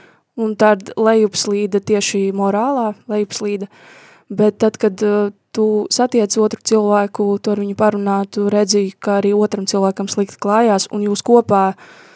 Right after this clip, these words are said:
tā kā piepildāt, un Dievs ļoti labi strādā šādās, šādās, šādos brīžos,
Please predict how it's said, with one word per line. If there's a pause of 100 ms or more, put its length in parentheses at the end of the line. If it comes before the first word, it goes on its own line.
(260)
tā
kā
piepildāt,
un
Dievs
ļoti
labi
strādā
šādās, (360)
šādās,
šādos
brīžos,